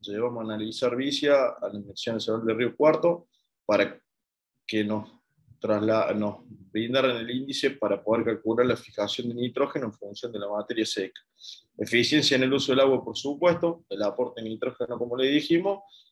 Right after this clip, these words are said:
como les dije, mejor dicho, y, eh, el margen bruto para darle un análisis económico. Nosotros, de manera particular, ¿qué medimos? En el mediano plazo de, de cinco años, nos proponemos nosotros,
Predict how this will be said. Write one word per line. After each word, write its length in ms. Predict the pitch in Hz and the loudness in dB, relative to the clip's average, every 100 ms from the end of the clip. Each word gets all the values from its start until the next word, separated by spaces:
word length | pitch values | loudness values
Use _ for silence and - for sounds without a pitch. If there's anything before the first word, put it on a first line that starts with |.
| _ _ _ _ - _ _ _ - | _ _ _ _ -20 _ _ _ -6
como 140 | 123 123 | 0 4
les 100 | 143 | 6
dije, 200 | 151 127 | 4 2
mejor 300 | 123 139 139 | -2 -4 0
dicho, 400 | 156 156 185 - | 0 2 0 0
y, 220 | 139 170 190 - _ | 0 0 0 -6 _
eh, 300 | 107 113 110 | -2 2 2
el 80 | 110 | 2
margen 360 | 131 139 139 135 | -2 -4 -8 -2
bruto 320 | 156 156 - | 0 0 -4
para 160 | 113 | 0
darle 320 | 113 123 123 123 | 2 2 0 -8
un 120 | 117 | -8
análisis 500 | 110 120 120 - 98 | -8 -8 -6 -8 -8
económico. 640 | - 98 98 92 87 - _ _ _ _ _ - - _ - | -2 0 0 -4 -10 -20 _ _ _ _ _ -20 -20 _ -4
Nosotros, 480 | 151 - 175 - 135 | 2 2 2 2 2
de 60 | |
manera 340 | 120 135 147 - | 2 2 0 -2
particular, 680 | 113 - - 127 147 131 - | -6 -10 -6 0 2 0 2
¿qué 140 | 156 | 0
medimos? 640 | 143 131 156 180 165 117 107 | 2 2 2 2 0 -4 -6
En 60 | |
el 120 | 107 104 | -8 -8
mediano 400 | 107 127 139 117 | -4 -4 -4 -2
plazo 380 | 139 139 - 110 | 2 2 2 0
de, 160 | 104 - _ _ _ - | -2 -6 _ _ _ -6
de 100 | 104 | -4
cinco 460 | - 143 135 143 | -2 -2 -2 2
años, 400 | 151 135 117 104 | 4 4 -2 -4
nos 180 | 104 110 - _ | -8 -16 -16 _
proponemos 460 | 107 92 113 120 113 | -6 -4 -2 -4 -4
nosotros, 580 | 113 - 123 123 127 | -4 -4 -4 -2 -4